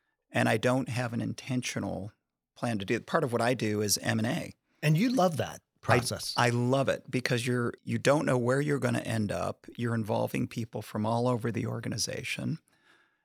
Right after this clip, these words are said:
Speaker 1: They're excited to participate generally. And you go through this process of discovery and, and creating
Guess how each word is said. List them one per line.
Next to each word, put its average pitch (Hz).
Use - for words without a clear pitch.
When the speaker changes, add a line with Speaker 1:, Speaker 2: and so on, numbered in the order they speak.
Speaker 1:
They're 127
excited 123
to 131
participate -
generally. 110
And 127
you 123
go 127
through 127
this 123
process 120
of -
discovery 123
and, 117
and 117
creating 123